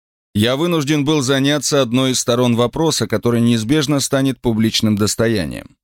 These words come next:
Другими словами, я пытался установить, каковы были на самом деле отношения между Досеном и Николь. И уверен, что Эдмон не солгал, и что между ними ничего не было.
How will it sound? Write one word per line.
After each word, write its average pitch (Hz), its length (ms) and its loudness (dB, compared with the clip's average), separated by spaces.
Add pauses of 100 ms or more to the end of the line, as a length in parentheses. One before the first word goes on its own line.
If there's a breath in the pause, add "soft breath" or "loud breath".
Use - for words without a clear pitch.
(560)
Другими 175 460 2
словами, 135 580 0
я 139 220 2
пытался 135 520 0
установить, 123 680 0
каковы 135 520 0
были 143 260 2
на 127 180 2
самом 135 460 0
деле 147 320 2
отношения 127 840 0
между 123 340 0
Досеном 107 680 0
и 101 80 -2
Николь. 95 500 0 (580)
И 104 80 4
уверен, 160 440 2
что 143 240 -2
Эдмон 135 400 0
не 135 100 0
солгал, 127 540 0
и 90 60 -6
что - 180 -4
между 104 360 0
ними 120 280 4
ничего 131 400 0
не 143 180 0
было. 62 320 -10